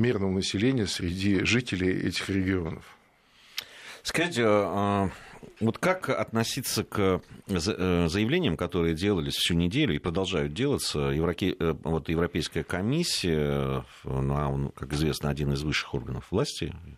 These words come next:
Speaker 2: э, Евросоюза, а, там представили
Speaker 1: Ну, исполнительная
Speaker 2: отчёт,
Speaker 1: власть, по
Speaker 2: да,
Speaker 1: сути.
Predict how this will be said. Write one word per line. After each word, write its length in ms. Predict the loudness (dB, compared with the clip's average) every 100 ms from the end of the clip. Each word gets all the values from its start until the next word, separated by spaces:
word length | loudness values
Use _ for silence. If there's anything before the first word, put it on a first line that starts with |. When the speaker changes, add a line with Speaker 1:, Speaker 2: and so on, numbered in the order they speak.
| _
Speaker 2:
э, 180 | -4 0
Евросоюза, 640 | 0 0 -2 -2 -2 -4 -10 -20 -20 -20 -18 -6
а, 320 | -2 0 -2
там 220 | -2 -4
представили 540 | -4 -4 0 0 2 2
Speaker 1:
Ну, 40 |
исполнительная 520 | 2 0 0 0 2 2
Speaker 2:
отчёт, 100 | 2
Speaker 1:
власть, 240 | 0 -2
по 80 | 0
Speaker 2:
да, 80 | 0
Speaker 1:
сути. 160 | -2